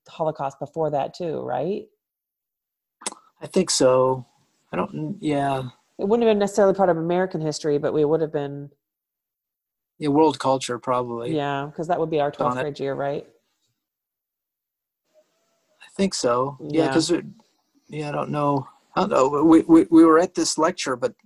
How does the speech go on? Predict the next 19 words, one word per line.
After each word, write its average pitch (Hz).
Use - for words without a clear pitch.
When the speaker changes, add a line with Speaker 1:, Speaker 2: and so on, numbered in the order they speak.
Speaker 2:
you 139
know, 127
I 131
don't 151
know 143
where, 143
I 131
don't 135
know 139
if 127
we 147
were 123
nine, 143
ten, 147
Speaker 1:
Yeah. 143
Speaker 2:
tenth 143
grade, -
eleventh. -
I, -